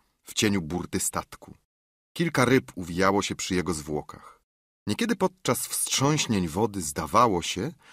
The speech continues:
że trup się nieco porusza, jak gdyby usiłując powstać. Jednakże podsternik nie żył już na pewno, przestrzelony i zatopiony jednocześnie. I stał się pastwą ryb w tym samym miejscu, w którym zamierzał mnie zabić.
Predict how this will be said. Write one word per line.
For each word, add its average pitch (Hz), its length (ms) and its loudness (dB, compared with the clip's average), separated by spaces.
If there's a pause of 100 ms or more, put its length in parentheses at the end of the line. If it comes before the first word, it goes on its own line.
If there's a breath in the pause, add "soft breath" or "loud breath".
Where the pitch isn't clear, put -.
(160 loud breath)
że 95 180 -2
trup - 280 -8
się - 140 -2
nieco 123 260 -2
porusza, 104 640 -4 (340 soft breath)
jak 90 200 0
gdyby 107 360 2 (100)
usiłując 101 640 -4
powstać. - 720 -8 (460)
Jednakże 139 420 2
podsternik 107 840 -2 (140)
nie 123 260 4
żył 107 180 0
już 98 240 -2
na 92 100 -2
pewno, 67 480 -8 (280)
przestrzelony 101 880 2 (200)
i 101 60 -8
zatopiony 85 540 -2
jednocześnie. 78 720 -6 (340)
I 104 60 -8
stał 160 240 2
się - 160 0
pastwą 92 580 -2
ryb 92 220 -2
w - 100 -20
tym 113 180 2
samym 98 400 2
miejscu, 107 540 -2 (300 soft breath)
w - 80 -18
którym 135 280 2
zamierzał 85 400 0
mnie 80 220 -4
zabić. - 560 -10